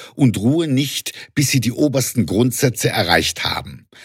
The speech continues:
welche in jeder Wissenschaft die Grenze der menschlichen Erkenntnis bilden. Ihre Untersuchungen erscheinen dem gewöhnlichen Leser trocken, ja unverständlich, aber ihr Streben geht auf die Beistimmung der Kenner und Weisen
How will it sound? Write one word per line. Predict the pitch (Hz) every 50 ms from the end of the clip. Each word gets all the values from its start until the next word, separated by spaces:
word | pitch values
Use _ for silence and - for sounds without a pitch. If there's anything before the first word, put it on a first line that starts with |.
| - -
welche | 85 113 123 113 - 127
in | 104 101 90
jeder | 95 131 156 156 135 110 101
Wissenschaft | 120 123 - 147 135 - 135 123 123 - - -
die | -
Grenze | - 85 - 101 110 120 117 - - 120
der | 98 90 80
menschlichen | 82 87 98 101 - - 107 104 - 92
Erkenntnis | 78 65 - - 92 90 90 85 85 - 110 107 - -
bilden. | _ - 104 90 80 73 71 64 65 65 58 - _ _ _ _ _ _ _ _ _ _ _ _ - - - -
Ihre | - 175 175 160 175
Untersuchungen | 160 156 131 151 147 131 - 202 202 - - 131 113 104 117 -
erscheinen | - - 107 - - - 135 151 170 160 147 127
dem | 127 117 107
gewöhnlichen | 90 104 101 110 139 165 175 175 151 131 113 110 98
Leser | 87 92 110 127 139 117 131 110 -
trocken, | - - 113 117 117 117 - 131 120 117 98 - -
ja | - 101 101
unverständlich, | 113 - 185 180 131 - - 85 - - - 107 104 117 117 - 143 147 143 135 - - - - - - - -
aber | - 127 127 143
ihr | 139 135 113
Streben | - - - 131 151 180 185 175 143 127 104 85
geht | 113 139 156 165 - -
auf | - 120 113 -
die | - 104
Beistimmung | 85 - 107 113 135 139 - - - 143 139 139 139 135 123
der | - 107 82
Kenner | 73 - - - 135 127 131 135 135 123 -
und | - 101 90 76 65 -
Weisen | 82 82 98 110 117 127 120 - 147 147 143 131